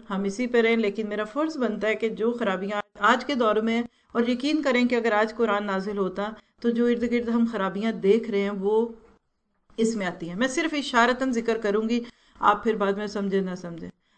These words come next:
अब शौहर बीवी शादी के बाद साथ रहते हैं, कोई बात अच्छी लगती है, कोई बुरी लगती है, कोई आप में से कह सकता है कि हमें अपने शौहर की कभी कोई बात बुरी नहीं लगी और ना उनको लगी होगी, रहती है ना।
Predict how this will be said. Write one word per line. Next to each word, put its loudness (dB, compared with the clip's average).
अब -2
शौहर 2
बीवी 2
शादी 4
के 0
बाद 0
साथ 0
रहते -8
हैं, -14
कोई -2
बात 2
अच्छी 0
लगती -4
है, -6
कोई -2
बुरी -4
लगती -6
है, -12
कोई 10
आप 6
में 2
से 0
कह 0
सकता -4
है 0
कि 0
हमें -2
अपने 0
शौहर 2
की -6
कभी -2
कोई 2
बात 2
बुरी 2
नहीं -2
लगी -4
और 4
ना 8
उनको 6
लगी 2
होगी, -2
रहती -2
है 2
ना। -4